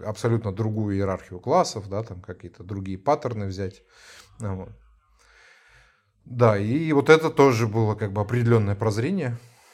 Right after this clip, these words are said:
вот, что всё может быть гораздо проще, как бы, что всё может сходиться, что процесс может быть такой, как бы, маленькими шажочками,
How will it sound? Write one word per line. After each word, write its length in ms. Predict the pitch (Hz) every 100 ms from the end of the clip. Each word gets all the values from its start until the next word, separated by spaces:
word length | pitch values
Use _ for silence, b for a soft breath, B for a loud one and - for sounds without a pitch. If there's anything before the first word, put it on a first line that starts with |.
| B
вот, 360 | 120 107 98 -
что 720 | - - - 113 120 113 117 - _ _ _ _
всё 320 | - 135 147
может 320 | 131 123 117
быть 200 | 104 117
гораздо 420 | 113 101 101 98
проще, 540 | 98 98 92 - - 131
как 200 | - 135
бы, 60 | 135
что 200 | - 101
всё 200 | - 110
может 260 | 98 92
сходиться, 580 | - - 95 98 - -
что 240 | 120 - 98
процесс 460 | 104 95 104 95
может 280 | 98 90 85
быть 220 | 87 85
такой, 300 | - 90 87
как 240 | 85 - -
бы, 180 | - - _
маленькими 680 | 110 107 117 110 104 98 92
шажочками, 760 | - 113 170 220 - 135 120